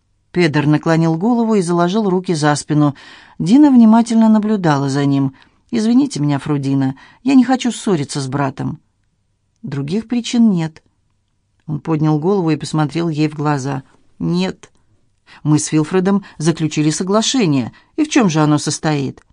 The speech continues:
"Я перестану работать на вас, но зато смогу встречаться с Карной". Он глубоко вздохнул, не зная, куда деть руки. Хотел спрятать их в карманы, но передумал. И так всё было, хуже некуда.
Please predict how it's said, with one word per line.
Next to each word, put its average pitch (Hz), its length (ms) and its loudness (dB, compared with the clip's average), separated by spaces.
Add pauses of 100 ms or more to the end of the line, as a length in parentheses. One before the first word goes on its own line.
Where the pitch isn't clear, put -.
(680)
"Я 202 240 2
перестану 190 520 2
работать 175 440 2
на 175 160 2
вас, 220 260 0
но 160 100 0
зато 156 300 0
смогу 170 320 -2
встречаться 185 560 -6
с - 80 -8
Карной". 190 480 -6 (1160)
Он 135 160 -4
глубоко 170 420 0
вздохнул, 185 560 2 (280)
не 185 180 2
зная, 208 400 0
куда 196 340 0
деть 180 300 0
руки. 165 420 -4 (640)
Хотел 202 300 0
спрятать 220 460 0
их 190 100 -2
в - 80 -14
карманы, 202 460 4
но 185 140 2
передумал. 180 640 2 (420)
И 185 120 -4
так 240 300 0
всё 294 200 2
было, 202 340 4
хуже 160 360 0
некуда. 139 440 -2